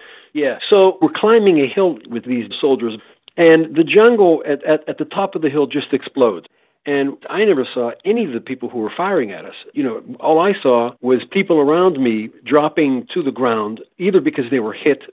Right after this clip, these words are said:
or because they wanted to keep their head from getting blown off. And this is what I was there for, to document the war. But if you're not careful about this, you run the risk of turning into kind of like a machine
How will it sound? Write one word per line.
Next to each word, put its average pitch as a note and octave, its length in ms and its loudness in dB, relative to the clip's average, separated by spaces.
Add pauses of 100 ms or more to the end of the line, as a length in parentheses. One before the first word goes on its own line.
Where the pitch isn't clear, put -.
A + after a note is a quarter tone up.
or B2+ 160 0
because A2+ 340 -10
they B2 80 0
wanted A#2 240 -4
to G#2+ 60 -10
keep - 220 -4
their A2+ 120 -4
head D#3 180 4
from - 160 -16
getting G#2 240 0
blown G2+ 260 -2
off. - 200 -10 (680)
And C3+ 120 -2
this G3 160 2
is F#3+ 140 -4
what G#3 180 2 (120)
I G3 160 -6
was E3+ 260 -4
there G3+ 340 -4
for, - 260 -8
to - 120 -10
document C#3+ 560 -2
the C#3+ 80 2
war. C3+ 440 4 (220)
But B2 240 2
if C#3 200 -4
you're F#3 100 8
not F3+ 320 2
careful F3 720 -2
about A2+ 480 -4
this, A2 180 -2 (220)
you C3+ 200 0
run F3 240 4
the E3 100 0
risk C3+ 340 2
of A#2 100 -6 (100)
turning C3+ 260 -4
into B2 640 -2
kind E3 140 -4
of B2+ 80 -4
like C3 160 -4
a A#2+ 40 -8
machine A2+ 680 0